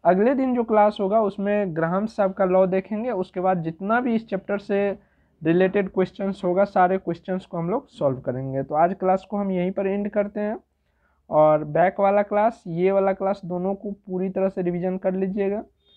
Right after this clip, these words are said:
और रही जीके की, जो आप लोगों को पीडीएफ़ मिल गया था, तो उनका जो है कल क्लास में डिस्कस कर देंगे, ठीक है। उसमें बहुत कुछ समझाना पड़ेगा, तो इसीलिए हम जो उसका आंसर नहीं दिए हैं,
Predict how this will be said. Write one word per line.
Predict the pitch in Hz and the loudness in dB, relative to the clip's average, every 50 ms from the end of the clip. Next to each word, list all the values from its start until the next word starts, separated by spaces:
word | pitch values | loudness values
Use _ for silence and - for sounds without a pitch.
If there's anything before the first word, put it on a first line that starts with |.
| _ _ _ _ _ _ _ - | _ _ _ _ _ _ _ -6
और | - 147 147 147 151 151 151 | -2 0 2 4 4 4 4
रही | 170 185 190 208 | 4 4 4 4
जीके | 185 175 190 190 180 220 208 | 2 -2 -4 -4 -2 -2 -4
की, | 208 - 220 202 | -4 -4 -6 -4
जो | 202 208 202 202 | -2 0 0 2
आप | 190 180 180 - | 2 0 0 -2
लोगों | 190 185 190 190 | -2 -2 -2 -2
को | 190 - 190 190 | -4 -4 -6 -6
पीडीएफ़ | 190 196 185 170 170 185 196 196 214 | -4 -4 -4 -2 0 0 -2 -2 -2
मिल | 196 196 190 | -4 -4 -2
गया | 185 196 196 190 | 0 0 0 0
था, | 196 220 226 - | 0 -2 -4 -4
तो | - - 214 | -6 -10 -12
उनका | - - 180 175 175 175 202 208 208 | -10 -6 -6 -6 -4 0 2 2 2
जो | 202 208 208 | 2 2 -2
है | 208 | -2
कल | 202 - 190 185 180 | 0 0 -2 -2 0
क्लास | - 180 170 165 165 165 - | 0 2 4 4 4 2 -2
में | 185 185 190 185 | -6 -4 -4 -2
डिस्कस | 165 165 - - - 175 170 - - | -4 -4 -6 -6 -8 -8 -8 -8 -8
कर | 139 135 | -6 -6
देंगे, | 139 139 139 139 147 156 | -6 -6 -8 -8 -8 -8
ठीक | 156 - 220 220 | -6 -4 -2 0
है। | 190 | 0
उसमें | 165 165 - 185 180 | 0 -2 -2 -2 0
बहुत | 170 175 180 180 | 2 2 0 0
कुछ | - 185 185 - | -2 -8 -8 -6
समझाना | 185 165 156 156 165 160 165 175 | -8 -6 -4 -4 -2 -2 -2 -2
पड़ेगा, | 180 175 170 170 170 196 202 | -2 0 -2 -2 -2 -2 -4
तो | 202 185 170 | -4 -4 -6
इसीलिए | 170 - 175 175 175 175 | -6 -4 -2 -2 -2 -2
हम | 175 175 175 170 | -2 -2 -2 -2
जो | 180 175 170 | 0 0 0
उसका | 170 170 _ - 170 170 | -2 -4 _ -2 0 0
आंसर | 139 151 160 165 - 180 170 | 0 -2 -6 -6 -6 -6 -6
नहीं | 165 156 165 180 185 | -4 -4 -4 -4 -4
दिए | 175 190 185 185 | -4 -4 -4 -4
हैं, | 185 190 214 | -4 -6 -8